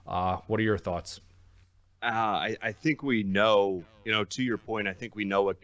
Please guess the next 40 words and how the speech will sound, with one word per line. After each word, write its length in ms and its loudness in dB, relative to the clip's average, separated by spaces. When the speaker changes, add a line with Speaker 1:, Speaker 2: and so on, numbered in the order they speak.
Speaker 2:
what 180 -8
the 80 -12
Kansas 340 -2
City 200 -8
Chiefs 360 -6
are, 380 0
more 160 -6
so 220 -2
than 200 -6
the 60 -10
Buffalo 400 0
Bills, 400 0
right? 180 2
That 100 0
would 100 -2
certainly 300 -4
be 100 -12
fair 200 0
to 80 -8
say. 300 0
Speaker 1:
Yeah, 200 4
and 100 0
I 20 2
mean, 180 2
I 100 6
just 160 -2
think 120 2
the 80 -2
Bills 280 6
kinda 200 2
have 220 0
to 60 -6
knock 300 2
'em 120 -2
off 200 2
to 80 -6
do 220 4
it. 140 2
They, 220 -2
they've 200 -4